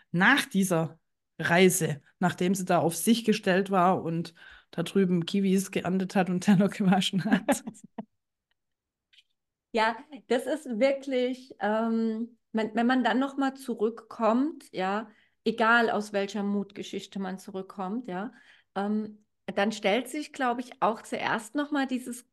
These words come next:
Speaker 2: Gefühl von, ich will nicht sagen Verlorenheit, aber dieses, äh, Gefühl von, ich muss mich erst mal noch mal neu sortieren.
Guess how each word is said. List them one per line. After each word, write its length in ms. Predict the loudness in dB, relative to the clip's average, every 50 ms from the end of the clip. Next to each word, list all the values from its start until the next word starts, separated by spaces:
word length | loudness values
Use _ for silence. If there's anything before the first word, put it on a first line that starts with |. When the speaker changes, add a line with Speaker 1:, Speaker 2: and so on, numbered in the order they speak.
| _ -10
Speaker 2:
Gefühl 480 | -10 -10 -10 -8 -6 -4 -2 -2 -4 -6
von, 640 | -6 -4 -2 -2 0 2 0 0 -2 -4 -10 -18 _ _ _ _ _ _ _ _ _ _ _ _ _ _ -8
ich 140 | -8 -4 -2
will 100 | 0 0
nicht 160 | 0 -2 0
sagen 280 | 0 -2 -2 -2 -4 -10
Verlorenheit, 1200 | -14 -8 -4 -2 -2 0 0 0 2 2 2 0 0 -4 -4 -4 -4 -2 -2 -2 -4 -6 -4 -6
aber 200 | -2 -2 -2 -2
dieses, 560 | -2 -6 -6 -4 -6 -8 -8 -10 -18 -20 _ _ _ _ -18
äh, 180 | -16 -16 -16 -16 _ -18 -16 -14 -14 -16 -16 _ _ -8
Gefühl 420 | -8 -8 -4 0 2 2 2 2
von, 340 | 2 2 2 4 4 4 2 0
ich 140 | -4 -4
muss 160 | -4 -4 -2 -4
mich 140 | -4 -4
erst 200 | -2 -4 -4 -2
mal 80 | -2 -2
noch 160 | -2 -2 -2
mal 120 | -2 0 2
neu 320 | 2 2 2 0 0 -2 -6
sortieren. 800 | -10 -6 -4 -4 -4 -6 -8 -4 -2 -2 -2 -2 -4 -8 -10